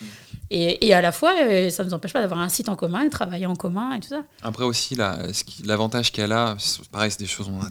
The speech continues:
Speaker 1: discuté plein de, plein de fois, maintes et maintes fois, de se dire, est-ce qu'on fait un truc en commun, est-ce qu'on réunit les deux, nan, nan, nan.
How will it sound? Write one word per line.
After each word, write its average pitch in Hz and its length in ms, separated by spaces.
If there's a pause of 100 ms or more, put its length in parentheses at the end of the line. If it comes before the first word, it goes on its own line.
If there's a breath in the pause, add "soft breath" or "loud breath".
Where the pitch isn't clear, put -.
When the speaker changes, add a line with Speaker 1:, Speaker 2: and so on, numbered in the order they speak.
Speaker 1:
discuté - 460 (300)
plein 117 160
de, 98 100 (160)
plein 110 140
de 107 40
fois, 107 200
maintes 101 240
et - 20
maintes 101 160
fois, 110 120
de - 40
se - 60
dire, 104 120
est-ce - 120
qu'on - 80
fait 113 100
un 107 40
truc - 140
en 104 60
commun, 104 320
est-ce 95 100
qu'on 104 100
réunit 104 220
les 104 100
deux, 98 120
nan, 101 140
nan, 101 120
nan. 95 60